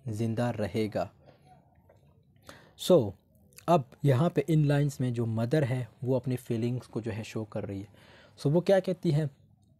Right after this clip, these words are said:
"अल्लाह का शुक्र है", अ, जो फीमेल है, मीन जो बूढ़ी औरत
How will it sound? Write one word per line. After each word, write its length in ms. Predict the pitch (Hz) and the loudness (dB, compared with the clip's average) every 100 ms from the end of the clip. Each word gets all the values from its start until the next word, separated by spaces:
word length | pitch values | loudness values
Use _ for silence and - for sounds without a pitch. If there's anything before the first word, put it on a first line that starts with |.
| - - | -20 -4
"अल्लाह 200 | 135 156 | 0 2
का 120 | 151 | 2
शुक्र 360 | 143 131 - 147 | 0 -2 0 2
है", 180 | 127 123 | 2 -2
अ, 40 | - _ _ _ - 107 107 107 | -8 _ _ _ -6 -4 -4 -6
जो 120 | 104 | -6
फीमेल 440 | 104 120 120 131 117 | -6 -2 -2 -2 -4
है, 220 | 117 117 | -6 -4
मीन 160 | 120 | -4
जो 120 | 117 104 | -4 -4
बूढ़ी 240 | 117 131 | -2 0
औरत 220 | 117 120 | 0 -4